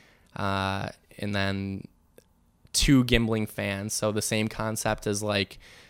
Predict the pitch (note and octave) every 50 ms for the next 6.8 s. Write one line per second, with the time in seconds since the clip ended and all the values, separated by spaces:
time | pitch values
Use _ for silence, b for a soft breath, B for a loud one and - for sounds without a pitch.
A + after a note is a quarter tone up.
0 | B B B - A2+ A2+ A2 A2+ A2 A2 G#2+ G#2 G2+ G2+ G2 G2 G2 G2+ G2+ G2
1 | G2+ G2 G#2 - - - - - - - - B2 - - - A2 G#2 G#2+ - -
2 | - A2 A#2 A#2 A#2+ A#2+ A#2 A#2 - - G#2+ G#2 G2+ G#2 G#2 G#2+ G#2+ A#2 B2 B2+
3 | C#3+ D3 - _ _ - - G#2+ G#2+ G#2+ A2 G2 G2 G2+ G#2+ C3+ - - - -
4 | - _ _ _ - A2+ A2+ A2 G#2+ G#2+ G#2+ G#2 G#2+ G#2 G#2 G#2 - - G#2 G2
5 | - - A2 G2+ G2+ - G2+ G2+ G2+ - G2 F#2+ G2 - G2+ G2+ G2 G2 G2 G2
6 | G2 G2 G2 - - - - G2 G2+ - - - - - -